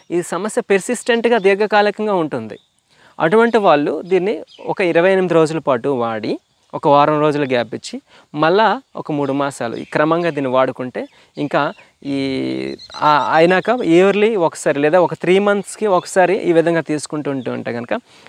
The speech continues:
ఎటువంటి సూక్ష్మక్రిములు కూడా క్రిమి రోగాల నుంచి బయటపడడానికి ఇది అద్భుతంగా పనిచేస్తుంది. ఆయుర్వేదంలో ఉండేటటువంటి గొప్పతనం ఏంటంటే ఒక ఔషధం వాడితే ఆ రోగాన్ని తగ్గించడమే కాకుండా ఇతర అనేక రోగాలు ఒంట్లో తగ్గించడానికి కూడా అది తోడ్పాటు పనికొస్తుంది.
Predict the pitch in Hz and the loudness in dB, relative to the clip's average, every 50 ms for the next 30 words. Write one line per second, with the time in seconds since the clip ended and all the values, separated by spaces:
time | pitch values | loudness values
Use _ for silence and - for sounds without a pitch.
0 | - - 147 135 202 208 214 208 226 190 - - 160 151 - 165 143 - 147 143 | -4 -2 0 4 4 4 4 2 -2 -6 -4 -4 -4 -4 -4 -8 -8 -6 -4 -4
1 | 139 139 131 - 135 127 123 123 127 123 - 143 139 147 160 156 147 139 131 131 | -4 -4 -4 -4 -4 -4 -2 -4 -6 -6 -6 -4 -2 0 2 4 4 4 4 2
2 | 127 123 120 120 120 - 120 117 120 120 117 - - 123 117 120 160 208 247 190 | 2 0 0 -4 -6 -8 -6 -6 -6 -6 -6 -8 -10 -8 -8 -8 -8 -8 -6 -6
3 | - - 113 113 - - - - - - - - - - - - - - - - | -6 -6 -6 -10 -12 -12 -14 -14 -14 -16 -16 -16 -18 -18 -18 -18 -20 -20 -20 -20
4 | - _ _ _ _ - - - - - - - - 135 156 190 208 220 226 220 | -20 _ _ _ _ -20 -20 -20 -20 -12 -4 0 2 4 6 6 8 8 8 6
5 | 208 226 226 226 233 220 214 196 190 185 165 165 151 135 143 147 180 240 185 165 | 6 2 0 0 0 0 0 0 -2 -4 -2 -4 -6 -6 -6 -8 -8 -6 -4 -4
6 | 151 - - 170 170 165 160 143 127 117 113 113 - 117 113 113 104 123 135 143 | -4 -2 -2 -2 -2 0 0 0 0 0 -2 -2 -4 -6 -8 -6 -4 -2 -2 0
7 | 143 139 - 147 165 185 185 - 214 214 208 175 139 123 120 117 113 - - 143 | 0 2 4 4 4 4 2 0 0 0 2 2 2 2 2 2 0 -2 -4 -4
8 | 202 269 _ _ - - - _ _ - - 135 143 143 143 139 143 160 190 185 | -4 -4 _ _ -20 -20 -20 _ _ -4 0 2 4 4 4 4 4 4 4 4
9 | 226 240 233 220 214 185 160 175 170 - - 185 170 165 160 - 151 143 - - | 2 0 0 0 -2 -2 -2 -4 -8 -8 -6 -6 -6 -6 -4 -4 -6 -6 -6 -10
10 | 127 120 117 120 143 233 277 _ _ _ _ _ _ _ _ _ _ _ _ _ | -10 -6 -4 -4 -4 -4 -6 _ _ _ _ _ _ _ _ _ _ _ _ _
11 | _ _ _ - 202 185 - 240 226 233 214 180 170 175 202 220 - 220 190 175 | _ _ _ -6 -4 -2 0 2 4 4 4 4 4 2 0 0 0 0 2 2
12 | 170 160 170 165 160 147 143 147 139 147 143 131 147 139 135 139 - - 139 139 | 0 0 0 0 0 -2 -4 -6 -6 -8 -8 -4 -4 -4 -4 -6 -6 -8 -8 -4
13 | - 185 233 226 214 180 - 131 131 131 117 127 120 110 - - 113 113 113 - | -2 -2 -2 -2 -2 -2 0 0 0 0 0 -4 -4 -4 -6 -12 -14 -14 -16 -16
14 | - 117 - - - 113 113 | -18 -20 -20 -18 -18 -20 -20